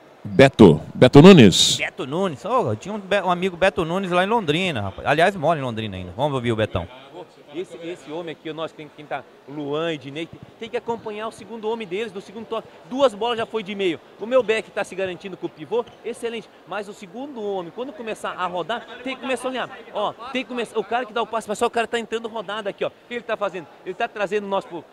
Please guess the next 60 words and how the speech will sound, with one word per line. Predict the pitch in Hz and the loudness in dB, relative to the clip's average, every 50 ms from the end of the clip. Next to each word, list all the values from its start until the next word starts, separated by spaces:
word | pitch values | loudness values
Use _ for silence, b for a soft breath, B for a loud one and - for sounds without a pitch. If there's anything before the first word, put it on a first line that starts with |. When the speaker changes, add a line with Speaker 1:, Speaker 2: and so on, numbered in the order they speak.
| - - | -18 -10
Speaker 3:
pro, | 175 190 180 170 | -6 -6 -6 -6
pro | - - 170 175 | -6 -8 -6 -2
lado | 175 180 185 175 | 0 0 -2 -2
direito | 147 151 160 165 202 233 262 - - 226 - - - - | -6 -8 -4 -2 -2 -2 -2 -4 -8 -12 -12 -12 -16 -12
e | 196 185 | -10 -2
tá | - 202 | -2 -2
indo | 220 226 226 | -2 -2 -2
bater | 208 220 214 - 220 | -4 -4 -4 -4 -6
lá. | 220 226 220 | -8 -8 -6
Então, | - 240 220 - - - - | -4 -4 -6 -6 -10 -14 -12
esse | 220 269 285 - - 226 | -10 -10 -10 -10 -10 -10
homem | 226 226 220 196 | -8 -8 -8 -10
aqui, | 170 - - 208 254 254 | -12 -14 -14 -8 -6 -4
ó, | 214 135 | -4 -6
que | - 190 - 170 175 - | -8 -12 -18 -16 -14 -8
tá | - 226 | -8 -6
em | 226 202 | -6 -6
cima, | 202 - 226 247 247 208 | -8 -6 -6 -4 -4 -2
vai | 196 254 269 269 | 0 0 -2 -2
junto | 214 269 - 151 | -4 -8 -12 -12
com | 285 247 | -14 -12
ele | 254 262 | -12 -12
rodado. | 247 254 - - 214 220 - 240 190 165 131 - - 131 | -10 -10 -10 -8 -8 -10 -10 -10 -10 -10 -12 -12 -14 -10
Não | 190 226 262 269 240 | -6 -6 -4 -4 -6
larga, | 233 247 269 262 208 185 151 151 - - | -8 -8 -8 -6 -8 -8 -10 -10 -10 -2
morre | 180 226 254 262 247 | 2 2 2 2 0
abraçado. | 220 240 240 208 - 226 220 208 175 139 - - - - | -4 -6 -6 -6 -6 -8 -8 -6 -8 -10 -12 -16 -18 -8
E | 180 | -8
outra | 202 208 233 220 | -6 -6 -6 -8
coisa, | - - 226 226 208 | -6 -4 -6 -6 -4
gente, | 180 180 - - - - | -6 -8 -10 -12 -20 -10
fazer | - 208 196 226 | -8 -8 -6 -6
bola | 208 190 214 226 | -8 -8 -6 -6
de | 220 190 202 | -6 -8 -10
tempo | - 196 202 214 208 208 | -8 -8 -8 -8 -8 -12
dos | 185 190 | -14 -6
dois | 165 202 208 185 151 | -2 -2 -2 -2 -2
lados. | 170 185 196 190 160 143 - - - - - 170 190 - - - - - - - - - - - - - - - | -4 -6 -6 -6 -8 -10 -12 -14 -20 -20 -20 -20 -20 -20 -20 -20 -20 -20 -20 -20 -20 -20 -20 -20 -20 -20 -14 -6
Speaker 2:
Muito | 123 143 - 185 | -6 0 0 2
bem, | 139 117 113 104 | 4 4 4 4
ouvimos | 113 113 120 139 143 147 135 120 | 4 2 2 2 0 0 -2 -6
o | 127 | -6
Beto. | 113 123 160 180 190 - - - - - - - - - - - - - | -2 0 0 0 0 -2 -6 -20 -20 -20 -20 -20 -20 -20 -20 -20 -16 -12
Vamos | 139 143 139 | -12 -8 -8
ver | 151 | -8
o | 143 | -10
que, | 143 | -10
que | 131 - 139 | -12 -8 -6
o | 127 | -4
Juliano | 135 151 135 143 147 147 143 | -4 -2 0 0 0 0 -2
tem | 135 - 147 127 | -2 -6 -6 -4
pra | - 147 | -4 -6
falar. | - - 127 110 117 147 175 | -4 -2 -2 0 0 0 -2
Se | - - - | -4 -8 -14
mudou | 247 269 285 277 294 294 | -10 -8 -6 0 0 0
alguma | 330 339 381 339 339 330 | 0 0 -4 -6 -6 -4
coisa | - 202 220 220 190 190 | 2 2 2 2 2 0
no | 170 160 | -6 -8
time | - - 160 185 208 247 269 | -10 -12 -12 -10 -10 -8 -8
é | 269 | -10